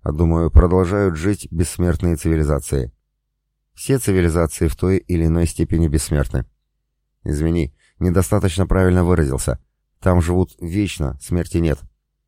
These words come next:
«Откуда ты знаешь?» «Я их создал». А вот дальше пошла проза жизни,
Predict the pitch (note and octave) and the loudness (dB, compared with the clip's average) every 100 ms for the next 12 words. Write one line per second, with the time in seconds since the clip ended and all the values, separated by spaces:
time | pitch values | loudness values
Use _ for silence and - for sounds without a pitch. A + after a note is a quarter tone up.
0 | _ _ _ - - F2 D2 D2+ C2+ D#2 | _ _ _ -12 -4 -2 -2 -2 -2 -2
1 | D#2+ D2 - _ _ _ _ - F2+ F2+ | -2 -6 -14 _ _ _ _ -8 0 2
2 | D2+ - D2 C#2 B1 B1 - _ _ _ | 2 0 -2 -2 -2 -6 -8 _ _ _
3 | _ _ _ _ _ _ _ _ _ D#2+ | _ _ _ _ _ _ _ _ _ 2
4 | D#2+ E2+ D2+ A2 B2 C3 - - G2 - | 4 4 2 0 0 0 0 0 0 2
5 | F#2 F2 D#2+ G2 D#2 B1+ | 0 0 0 -2 0 -2